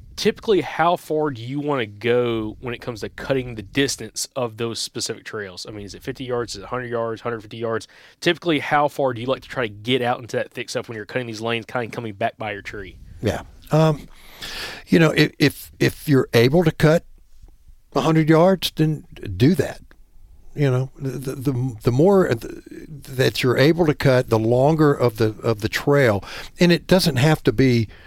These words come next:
Speaker 2: necessarily linear where you could see down it, although it always helps. But, you know, sometimes you, you're gonna have to, you know, move around thicker stuff that you just can't cut.
Speaker 1: Mm-hmm.
Speaker 2: But keep that trail.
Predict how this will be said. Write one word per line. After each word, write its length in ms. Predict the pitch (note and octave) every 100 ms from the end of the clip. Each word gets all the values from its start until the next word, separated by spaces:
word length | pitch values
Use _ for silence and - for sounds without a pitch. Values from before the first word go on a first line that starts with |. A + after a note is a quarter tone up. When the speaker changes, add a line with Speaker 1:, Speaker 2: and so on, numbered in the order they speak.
| - -
Speaker 2:
necessarily 760 | C3 B2 - C#3 B2+ A#2 G#2 -
linear 480 | G2 C3 F3+ B2 A2+
where 160 | G2+ A2+
you 140 | A2+
could 200 | - F2
see 260 | - F#3+ F3
down 240 | G#2 F2+
it, 100 | -
although 320 | - A#2+ A2+
it 80 | A2
always 400 | - B2 B2+ G#2
helps. 480 | - D3+ G2+ - - - - - - - - -
But, 240 | D3+ -
you 80 | D#3+
know, 220 | B2+ G#2 -
sometimes 560 | - - D#3+ D#3+ - -
you, 160 | D3 -
you're 140 | C#3+
gonna 180 | D#3+ D3+
have 220 | D3 C#3+
to, 200 | D3+ C#3 A#2 - - - - - -
you 100 | C#3+
know, 180 | C3+ C#3
move 280 | B2 D3 D3+
around 560 | C#3+ C#3+ C#3+ C#3 B2 - - - - -
thicker 440 | - - D#3 - D#3+
stuff 320 | - D#3 -
that 140 | A#2
you 140 | A#2 C#3+
just 380 | C3 A#2 -
can't 480 | - - D#3 D#3 -
cut. 380 | - - - - -
Speaker 1:
Mm-hmm. 360 | B2 G#2+ G#2 G2+ - -
Speaker 2:
But 180 | C3+ B2+ - - - - - -
keep 260 | - D3
that 180 | - C#3
trail. 460 | - C#3+ A#2 F2